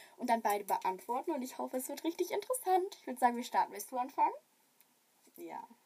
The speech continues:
Speaker 1: Okay, sag,
Speaker 2: Ähm.
Speaker 1: welche Kategorie du dann nimmst.
Speaker 2: Meine Freunde.
Speaker 1: Okay.
Speaker 2: Kann ich?
Speaker 1: Ja.
Speaker 2: Was meinst du?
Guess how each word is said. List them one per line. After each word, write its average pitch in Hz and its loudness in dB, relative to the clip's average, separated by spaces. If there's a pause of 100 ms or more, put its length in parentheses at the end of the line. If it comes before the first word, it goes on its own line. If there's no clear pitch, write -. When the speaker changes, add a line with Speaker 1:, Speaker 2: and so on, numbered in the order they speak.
(140)
Speaker 1:
Okay, 180 -6 (260)
sag, 220 4
Speaker 2:
Ähm. 233 -6
Speaker 1:
welche 220 -4
Kategorie 214 -6
du 190 -6
dann 175 -6
nimmst. 190 -10 (1200)
Speaker 2:
Meine 202 -10
Freunde. - -16 (340)
Speaker 1:
Okay. 220 -10 (360)
Speaker 2:
Kann 226 -8
ich? 349 -8 (180)
Speaker 1:
Ja. 262 -2 (1500)
Speaker 2:
Was 233 6
meinst 202 -2
du? 190 -4